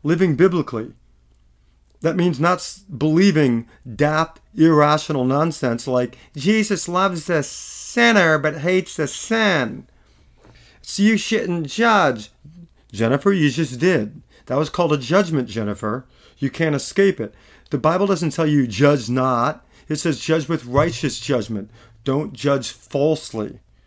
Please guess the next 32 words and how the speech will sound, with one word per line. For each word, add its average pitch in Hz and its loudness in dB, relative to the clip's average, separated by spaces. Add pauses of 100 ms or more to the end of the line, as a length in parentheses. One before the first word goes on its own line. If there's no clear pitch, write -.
(140)
Judge 135 0
according 139 -2
to 143 -8
biblical 131 -2
precepts. 127 -4 (2500)
<sighs> - -8
Anyway, 151 6
dress 156 2
for 143 0
action. 117 -2
So 135 0
truly, 135 2 (1120)
I 127 -2
say 147 0
to 127 0
you, 110 0
he 120 0
says, 113 -4
this 156 -2
is, 117 -6
this 147 -2
is 127 -6
Luke 143 4
chapter 131 0
twelve. 127 2
I 120 0
picked 151 -4
it 139 2
up 135 -4
in 120 0
verse 123 0
thirty-five. 107 -2